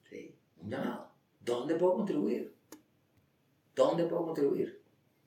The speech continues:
Y claro, en medio de eso, chévere, hagamos, hagamos capital, o sea, está bien hacer plata, está bien crecer profesionalmente, está bien ganar reconocimiento, eso, eso,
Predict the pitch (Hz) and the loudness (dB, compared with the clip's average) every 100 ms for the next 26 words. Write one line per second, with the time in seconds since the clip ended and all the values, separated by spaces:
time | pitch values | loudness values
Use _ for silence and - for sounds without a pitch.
0 | _ _ 110 113 135 190 - - 117 117 | _ _ -2 6 8 10 8 6 2 2
1 | 113 120 143 175 180 180 185 185 - - | 2 4 8 12 12 12 12 6 0 -6
2 | - _ _ - 156 185 - 120 - - | -20 _ _ 0 8 12 12 8 2 -8
3 | 117 110 110 104 120 127 - - - _ | -4 -2 -2 -2 -4 -4 -8 -10 -18 _
4 | 101 101 98 120 - - - 143 - - | -4 -2 -2 -2 0 0 2 4 4 2
5 | - - - - - - 110 170 214 - | 0 -8 -12 -14 -10 -2 2 4 2 -2
6 | 110 - - 113 110 98 - - - _ | -4 -6 -4 -2 -2 -4 -6 -10 -14 _
7 | - - - 120 120 123 120 - 107 104 | -20 -10 -2 2 2 0 -4 -4 -6 -6
8 | 104 107 101 104 107 107 101 104 - 117 | -8 -6 -6 -6 -8 -8 -6 -6 -4 -6
9 | - 120 120 127 127 123 123 - - _ | -2 0 2 2 0 -2 -6 -12 -18 _
10 | _ 113 123 117 117 - 123 117 107 110 | _ -2 0 0 0 0 -2 -2 -4 -6
11 | 117 117 113 120 151 151 160 | -6 -6 -6 -6 -6 -6 -4